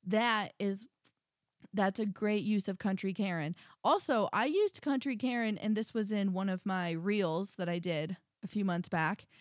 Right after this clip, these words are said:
Uh, I used Country Karen when I got ghosted by, uh, a bunch of men. Uh, Country Karen really helped me get over getting ghosted, 'cause she's just, Country Karen, she just says, "Oh,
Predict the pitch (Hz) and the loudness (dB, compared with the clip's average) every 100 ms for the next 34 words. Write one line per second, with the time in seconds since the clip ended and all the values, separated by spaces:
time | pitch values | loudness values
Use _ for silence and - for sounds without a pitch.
0 | - _ _ - 214 190 220 247 240 262 | -20 _ _ 2 4 4 4 2 2 0
1 | 247 247 240 233 220 208 208 180 190 202 | 0 0 0 0 2 2 2 0 2 2
2 | 208 196 170 180 180 175 - _ _ _ | 2 0 0 0 0 0 -4 _ _ _
3 | _ _ 208 208 180 - _ _ - 196 | _ _ 2 4 4 0 _ _ -2 0
4 | 202 208 202 185 180 240 285 _ - 202 | 2 2 2 2 2 0 -2 _ 0 2
5 | 190 254 247 285 277 247 220 202 202 220 | 2 0 0 0 0 2 2 2 2 2
6 | 196 175 190 170 180 180 170 160 156 180 | 2 2 0 0 0 0 0 -2 -2 -4
7 | 170 165 160 - - 156 - - - - | -2 0 -2 -4 -8 -8 -12 -16 -10 -6
8 | 196 - 180 - _ _ _ _ _ - | -6 -4 -6 -6 _ _ _ _ _ 0
9 | 349 330 - 277 392 277 240 233 - - | 0 0 0 0 0 0 0 -2 -10 -12
10 | 466 381 294 269 370 285 | -4 -2 2 2 2 0